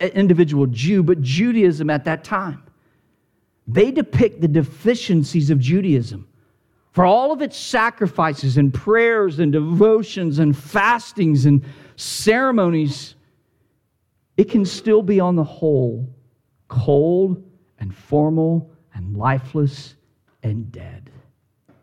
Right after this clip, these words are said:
He says, by the parable, Jesus says, if loving your neighbor as yourself has anything to do with life eternal, it's clear that you, the priest, the Levite,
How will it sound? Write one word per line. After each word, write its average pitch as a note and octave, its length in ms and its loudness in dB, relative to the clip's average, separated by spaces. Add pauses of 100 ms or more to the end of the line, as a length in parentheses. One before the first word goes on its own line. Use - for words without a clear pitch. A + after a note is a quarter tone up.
(1080)
He C3 80 -2
says, D#3+ 180 2
by E3 240 2
the A3+ 100 -4
parable, F3 540 0
Jesus D#3+ 520 -2
says, C#3 280 0 (360)
if G#2+ 160 -10
loving F#3 400 2
your C#3+ 120 4
neighbor C#3+ 420 2
as B2+ 120 -2
yourself B2 600 -4
has A#2 220 -6
anything E3+ 400 0
to E3+ 100 2
do F3+ 360 0 (680)
with A2+ 140 -6
life C3+ 360 -2
eternal, F#3 500 -4 (840)
it's B2+ 200 -2
clear E3 360 2
that C#3 200 -2
you, C3+ 280 2
the A#2 120 -4
priest, D3+ 400 -4
the B2+ 60 0
Levite, D3+ 560 0